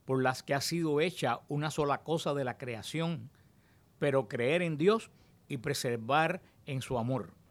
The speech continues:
que estar hinchado por un conocimiento y así aparen-, apare-, apartarse de este amor que es la vida del hombre. Y más vale no buscar otro conocimiento que el de Jesucristo, el Hijo de Dios, que fue crucificado por nosotros,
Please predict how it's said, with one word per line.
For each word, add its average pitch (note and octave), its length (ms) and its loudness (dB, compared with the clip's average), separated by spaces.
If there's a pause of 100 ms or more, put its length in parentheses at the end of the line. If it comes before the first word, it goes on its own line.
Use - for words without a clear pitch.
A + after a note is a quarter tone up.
(440)
que D#3 80 0
estar F#3 240 4
hinchado F3 640 4
por C3+ 180 0
un E3 100 0
conocimiento D#3 960 0 (320)
y C#3+ 100 -2
así C3+ 200 0
aparen-, E3 440 2 (120)
apare-, C3 440 0
apartarse C#3 760 -2
de C#3 80 0
este C#3+ 220 -4
amor C#3 380 0 (380)
que C#3 220 2
es - 300 -4
la B2 200 0
vida C#3+ 300 0
del B2+ 160 0
hombre. A2 300 -4 (720)
Y C3 80 -4
más F3 160 4
vale G#3+ 260 4
no F#3 140 4
buscar F#3 440 2
otro E3 280 -2
conocimiento C#3 720 -4
que B2+ 80 -4
el B2+ 80 -4
de A#2 80 -4
Jesucristo, C3 580 -6
el A#2+ 100 0
Hijo D3 200 0
de C3 100 0
Dios, E3+ 320 -4 (340)
que D#3 120 4
fue F#3+ 100 2
crucificado E3 640 0
por D#3+ 160 -6
nosotros, B2+ 640 -4